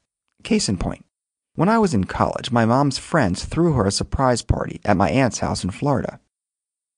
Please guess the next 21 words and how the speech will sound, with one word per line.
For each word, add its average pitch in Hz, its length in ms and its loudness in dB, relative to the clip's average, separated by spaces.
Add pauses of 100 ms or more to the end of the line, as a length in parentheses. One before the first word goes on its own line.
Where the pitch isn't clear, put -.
As 190 200 2
planned, 98 500 2
everyone 165 360 2
showed 143 300 2
up 101 180 2 (260)
an 85 200 -4
hour 107 200 2
before 135 440 2
she - 180 -2
was 113 180 2
set 107 220 0
to 117 140 0
arrive. - 440 -4 (400)
All 135 200 2
but 95 180 0
two 147 200 2
of 98 100 0
her - 100 -2
coworkers, - 540 -2
that 185 160 -2
is. - 260 -4